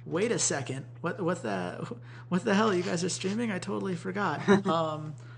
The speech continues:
Speaker 1: so <laughs> yeah, yeah, Rasta Duffy knows what I'm talking about. So thank you guys so much. Uh, it's a pleasure as always. I'm glad you guys enjoy the show. Uh, we love giving the people what they want. Uh, you have anything to say to the nice people at home before we sign out, Walter?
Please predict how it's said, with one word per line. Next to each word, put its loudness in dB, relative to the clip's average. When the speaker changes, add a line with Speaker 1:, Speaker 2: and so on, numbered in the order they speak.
Speaker 1:
so -4
<laughs> -4
yeah, -2
yeah, 6
Rasta 2
Duffy -4
knows -4
what -6
I'm -6
talking -4
about. -8
So -4
thank 0
you -6
guys 0
so 0
much. -2
Uh, -2
it's -8
a -10
pleasure -4
as -4
always. 0
I'm -6
glad 0
you -4
guys -2
enjoy -2
the -2
show. -4
Uh, -4
we -2
love 2
giving 0
the -4
people -4
what -2
they -2
want. -2
Uh, -2
you 0
have 2
anything -2
to -4
say -2
to -2
the -2
nice -2
people -4
at 0
home 0
before -4
we 0
sign -4
out, -6
Walter? -6